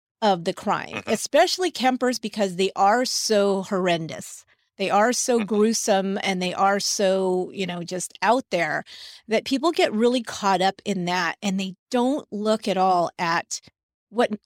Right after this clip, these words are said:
Speaker 1: I think is more interesting is why, you know, w-, what happened
Speaker 2: Mm-hmm.
Speaker 1: here? So one of my first questions, you know, again, coming from that psychology background is, and I dealt a lot with family dynamics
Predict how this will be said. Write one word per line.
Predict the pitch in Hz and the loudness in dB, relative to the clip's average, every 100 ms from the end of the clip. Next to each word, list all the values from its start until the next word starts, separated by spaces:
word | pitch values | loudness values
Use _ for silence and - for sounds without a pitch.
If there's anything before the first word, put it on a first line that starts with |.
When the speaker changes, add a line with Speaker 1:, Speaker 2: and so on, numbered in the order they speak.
| - | 0
Speaker 1:
I | 339 | 0
think | 302 262 - | 0 -2 -2
is | 220 208 175 - _ _ | 0 0 0 -12 _ _
more | 190 226 359 | -6 4 4
interesting | 349 233 214 - 196 180 208 - | 4 2 -2 -4 -4 -2 -4 -4
is | 202 180 - _ _ _ _ _ 160 | -4 -4 -10 _ _ _ _ _ -12
why, | 180 196 160 - _ _ _ _ | 2 2 2 -4 _ _ _ _
you | 220 | 0
know, | 202 190 | 2 0
w-, | 190 196 185 | 0 -4 0
what | 202 285 | 2 2
happened | 208 208 226 196 175 | 0 -2 -2 -4 -6
Speaker 2:
Mm-hmm. | |
Speaker 1:
here? | 175 - - - - _ | -8 -10 -12 -20 -20 _
So | - 311 302 - _ _ _ _ _ - | -2 2 2 0 _ _ _ _ _ -20
one | 196 269 381 | 0 2 4
of | |
my | 320 339 | 2 2
first | 269 240 - | 0 -2 0
questions, | 208 - 196 196 190 - - _ _ _ _ | 0 0 -4 -4 -4 -8 -18 _ _ _ _
you | 190 214 | -2 0
know, | |
again, | 185 196 190 | 2 0 0
coming | 208 202 | 0 -2
from | 202 190 | -2 -4
that | - | -4
psychology | - 175 190 175 | -4 -4 -2 -2
background | 170 165 - 175 175 - | -2 -4 -2 -4 -4 -4
is, | 202 180 175 - | -2 -2 -4 -4
and | 196 175 - - | -4 -4 -8 -12
I | |
dealt | 170 190 196 | -8 0 0
a | 190 | 2
lot | 190 160 | 0 0
with | 185 | -6
family | - 202 254 226 | -2 0 0 2
dynamics | 196 175 170 180 - | 0 0 -4 -4 -8